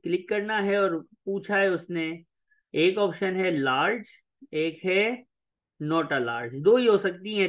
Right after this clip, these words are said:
तीसरे चौथे कोई भी option हो वो गलत ही होंगे,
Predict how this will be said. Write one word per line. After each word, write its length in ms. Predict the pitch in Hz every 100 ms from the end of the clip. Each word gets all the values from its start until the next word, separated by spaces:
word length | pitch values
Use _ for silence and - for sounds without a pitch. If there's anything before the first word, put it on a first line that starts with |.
| 180
तीसरे 380 | 202 196 240 233 196 170 -
चौथे 400 | 214 208 233 208
कोई 220 | 208 208
भी 100 | 208
option 360 | 214 196 - 208
हो 60 | 214
वो 140 | 208
गलत 320 | 175 175 190 185
ही 120 | 202
होंगे, 460 | 202 180 165 156